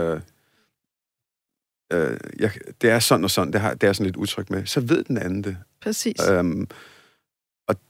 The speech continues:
Speaker 1: du har jo fuldstændig ret. Det kan jo godt være, at han har det fedt med det. Det, altså, fordi tingene plejer jo nogle gange at gå op i en hø-, højere enhed, men, men jeg tror det ikke. Jeg tror, hans, den der initiativs-, øh, hvad hedder det, gearstang, den er, øh, bidt hele vejen ned.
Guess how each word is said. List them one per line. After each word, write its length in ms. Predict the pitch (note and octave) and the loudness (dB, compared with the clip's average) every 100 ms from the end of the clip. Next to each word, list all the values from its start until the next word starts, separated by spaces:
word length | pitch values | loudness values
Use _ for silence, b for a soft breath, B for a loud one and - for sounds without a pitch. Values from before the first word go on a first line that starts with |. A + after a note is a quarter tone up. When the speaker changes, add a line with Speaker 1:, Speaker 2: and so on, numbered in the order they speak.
| - | 2
Speaker 1:
du 60 | A2 | 6
har 60 | |
jo 60 | A2 | 6
fuldstændig 420 | C#3+ C3 G#2 G2+ | 4 0 2 2
ret. 260 | E2+ F2+ - - | 0 -2 -10 -6
Det 60 | A#2+ | -2
kan 60 | |
jo 40 | A2+ | 0
godt 200 | A#2+ A#2 | 0 0
være, 140 | F2 E2 | -2 -6
at 60 | |
han 160 | F#2 E2 | -6 -8
har 160 | E2+ C#2 | -8 -10
det 80 | |
fedt 240 | - D#2 - | -10 -10 -10
med 80 | - | -12
det. 160 | - - _ _ - | -12 -14 _ _ -2
Det, 160 | A2+ | -2
altså, 200 | - - | -2 -6
fordi 280 | F#2+ G2+ E2+ | -4 -2 -4
tingene 420 | - A2+ A2 G#2 - _ _ _ _ - | 0 0 2 0 -2 _ _ _ _ -4
plejer 220 | F#2 G2+ | 2 4
jo 140 | G#2 | 4
nogle 180 | F2+ F#2+ | 2 0
gange 280 | F2+ F2+ F#2+ | 0 -2 -4
at 120 | - F2 | -6 0
gå 80 | |
op 120 | F#2 F#2 | 0 0
i 40 | |
en 80 | F2 | -6
hø-, 360 | E2+ - - | -8 -12 -12
højere 260 | F2+ F2+ F2+ | -2 -2 0
enhed, 240 | F2+ F2+ - | -2 -4 -2
men, 200 | F#2+ - b b b b _ _ - - | -2 -4 b b b b _ _ -20 -8
men 200 | G#2 G2 | -4 -2
jeg 100 | - | -2
tror 300 | - - A#2+ | -4 -2 -2
det 100 | F#2 - | -2 -8
ikke. 200 | - - | -14 -4
Jeg 140 | G2+ | -4
tror, 220 | - G#2+ | 0 0
hans, 440 | F#2 F#2+ F2+ - - | 0 -4 -4 -6 -4
den 160 | F#2+ | -6
der 160 | D#2 F#2 | -2 -2
initiativs-, 760 | - E2+ D2+ - E2 - - - - | -2 -6 -6 -4 -4 -8 -10 -10 -6
øh, 180 | F#2 - | -6 -4
hvad 120 | F#2+ | -4
hedder 140 | F#2 E2+ | -4 -2
det, 160 | E2+ - - _ _ - | -4 -6 -16 _ _ -2
gearstang, 420 | E2+ - - - | -2 2 -2 0
den 140 | F2+ | -2
er, 200 | E2 F2 F2+ b b b b _ _ - | 0 0 -4 b b b b _ _ -4
øh, 140 | - F2 - - - _ _ _ | 0 0 0 -6 -10 _ _ _
bidt 160 | - E2+ | -2 2
hele 180 | F#2+ F2+ | 2 0
vejen 180 | F2 F2 | 0 0
ned. 200 | E2+ | 0